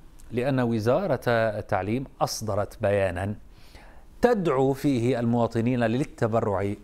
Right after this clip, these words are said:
بالدم بعد نقله إلى المستشفى، ثم تم نقله إلى مستشفى عسكري آخر لإجراء بعض العمليات الجراحية.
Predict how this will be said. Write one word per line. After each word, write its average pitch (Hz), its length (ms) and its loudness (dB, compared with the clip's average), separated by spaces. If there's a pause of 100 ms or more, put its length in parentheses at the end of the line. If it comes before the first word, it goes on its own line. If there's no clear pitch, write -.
بالدم 101 300 -2
بعد 110 240 2
نقله 104 380 -2
إلى 110 220 0
المستشفى، 98 600 -4
ثم 143 220 2
تم 123 240 0
نقله 120 480 0
إلى 113 160 2
مستشفى 113 400 -2
عسكري 117 520 -2
آخر 147 640 2
لإجراء 107 420 -2
بعض 120 300 0
العمليات 92 560 -2
الجراحية. 82 640 -4